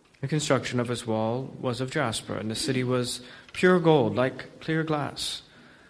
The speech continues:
The foundations of the wall of the city were adorned with all kinds of precious stones. The first foundation was jasper, the second sapphire, the third chalcedony, the fourth emerald, the fifth sardonyx, the sixth sardius, the seventh chrysolite,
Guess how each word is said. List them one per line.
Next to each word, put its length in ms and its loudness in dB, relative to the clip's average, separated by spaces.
The 60 -2
foundations 760 6
of 80 0
the 80 -2
wall 240 4
of 60 0
the 80 0
city 300 -2
were 180 2
adorned 380 2
with 100 0
all 160 2
kinds 360 0
of 260 -8
precious 380 -4
stones. 720 -2
The 80 -8
first 240 0
foundation 460 2
was 120 -2
jasper, 400 -2
the 120 -4
second 400 -4
sapphire, 520 0
the 100 -6
third 280 -6
chalcedony, 680 -4
the 100 -8
fourth 480 -6
emerald, 460 -4
the 40 -2
fifth 480 -4
sardonyx, 840 0
the 40 -12
sixth 320 -2
sardius, 460 2
the 180 -10
seventh 440 -2
chrysolite, 800 -4